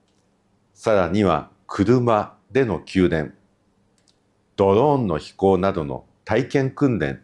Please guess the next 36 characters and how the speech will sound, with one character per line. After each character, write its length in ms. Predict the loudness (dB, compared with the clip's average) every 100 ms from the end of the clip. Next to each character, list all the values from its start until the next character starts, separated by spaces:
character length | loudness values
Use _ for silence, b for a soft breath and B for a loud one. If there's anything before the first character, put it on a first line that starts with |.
| -6
な 100 | -4
ど 140 | -2
も 220 | -2 -4 -6
行 220 | -6 -4 -4
い 80 | -8
ま 100 | -12
し 80 | -16
た。 140 | -20 _ _ _ _ _ _ _ _ _ _ _ _ _ _ _ _ _ _ _ _ _ _ _ _ _ _
私 400 | -2 0 -4 -2
が 340 | 2 2 0 -8 _ _ _ -4
訪 260 | -2 0 0 2
れ 140 | -2
た 360 | 0 -2 -4 -6 -2
豊 180 | 2 2
ヶ 140 | 2
丘 220 | 0 -2 -8
の 160 | -6
団 260 | -4 -4 -6
地、 340 | -14 -14 -16 _ _ _
ヒ 160 | -2 -2
ル 80 |
サ 180 | 0 -2
イ 80 | -4
ド 100 | -8 _ _ _ _ _ _ -6
の 220 | -6 -6
集 320 | -14 -4 -4
会 240 | -2 -4 -4
所 140 | -4
で 100 | -2
は、 260 | -2 -2 -8 _ _ _ _ _ _ _ _ _ _ _ _
地 140 | -8
震 300 | -2 0 2
の 100 | 2
発 300 | 0 -2 -4
災 280 | -4 -2 -2
で 320 | -2 -4 -6